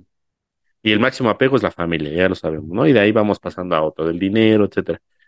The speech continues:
Pero bueno, no es el tema. El tema es el yo superior. Pero es que es un trasfondo, ¿no? Por eso lo di. Ahora, mira, el trasfondo del yo superior, ya lo di, eh,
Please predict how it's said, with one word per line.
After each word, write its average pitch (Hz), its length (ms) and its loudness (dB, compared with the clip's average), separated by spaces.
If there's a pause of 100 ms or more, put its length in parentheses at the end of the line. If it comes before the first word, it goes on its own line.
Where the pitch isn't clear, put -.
(160)
Pero 113 180 4
bueno, 104 180 2 (880)
no 110 140 2
es 113 120 0
el 101 120 -4
tema. 80 360 -8
El 104 180 -6
tema 135 300 2
es 123 180 -2
el 87 400 -8
yo 98 120 0
superior. - 480 -10 (540)
Pero 127 140 4
es 165 140 2
que - 100 0
es 156 80 2
un 180 100 4
trasfondo, 107 560 0
¿no? 131 200 -6
Por 95 120 -2
eso 110 160 -2
lo 90 140 2
di. 82 160 -10 (800)
Ahora, 90 320 2 (200)
mira, - 260 -16 (100)
el 92 120 -4
trasfondo 151 520 4
del 104 180 4
yo 113 120 4
superior, 113 500 4
ya 98 160 4
lo 101 120 2
di, 135 240 0
eh, 98 540 2